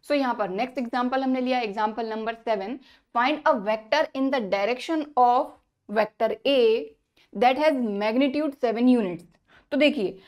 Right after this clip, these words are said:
अब यहाँ पर इसको थोड़ा सा आपको समझना पड़ेगा, बाकी कोई दिक्कत नहीं है। इस एग्जांपल में हमको ये बोला जा रहा है कि हमको एक वेक्टर फाइंड करना है जिसका मैग्नीट्यूड हमको दिया हुआ है। अब कोई वेक्टर होगी,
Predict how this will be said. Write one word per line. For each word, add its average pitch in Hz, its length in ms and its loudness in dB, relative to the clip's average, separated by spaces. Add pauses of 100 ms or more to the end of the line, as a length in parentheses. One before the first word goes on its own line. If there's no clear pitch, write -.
अब 294 140 2
यहाँ 285 200 2
पर 320 100 0
इसको 349 160 -8 (160)
थोड़ा 302 280 0
सा 349 120 -2
आपको 330 200 -4
समझना 240 440 -2
पड़ेगा, 269 340 -2
बाकी 240 340 -2
कोई 285 260 0
दिक्कत 262 320 -4
नहीं 233 180 -6
है। 247 80 -6
इस - 240 -18 (200)
एग्जांपल 190 480 -6
में 214 260 -12 (360)
हमको 269 220 0
ये 330 120 0
बोला 320 200 2
जा 302 160 2
रहा 302 100 0
है 311 60 -2
कि 320 80 -6
हमको 285 200 -2
एक 294 120 -4
वेक्टर 226 340 -4
फाइंड 254 320 -4
करना 233 260 -4
है 247 140 -2
जिसका 254 280 -2
मैग्नीट्यूड 247 600 0
हमको 233 240 -4
दिया 220 220 -2
हुआ 190 220 -4
है। 208 240 -8 (300)
अब 254 60 -6
कोई 311 160 2
वेक्टर 247 380 2
होगी, 160 280 -6